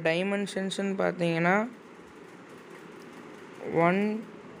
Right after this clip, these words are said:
ஹண்ட்ரட் அண்ட் சிக்ஸ்டி டூ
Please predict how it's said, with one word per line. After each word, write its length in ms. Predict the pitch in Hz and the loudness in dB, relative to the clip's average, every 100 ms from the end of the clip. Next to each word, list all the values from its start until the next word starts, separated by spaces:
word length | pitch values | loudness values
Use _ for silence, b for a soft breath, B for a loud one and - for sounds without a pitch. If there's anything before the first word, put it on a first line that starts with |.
| - - - - - - - - - - - - - | -16 -16 -16 -16 -16 -16 -18 -18 -16 -16 -16 -16 -2
ஹண்ட்ரட் 360 | 165 185 202 202 | 0 6 8 8
அண்ட் 140 | 220 220 - - - - - | 4 0 -4 -16 -20 -20 -12
சிக்ஸ்டி 380 | 180 - - 190 | -10 -6 -4 2
டூ 240 | 196 208 | 4 4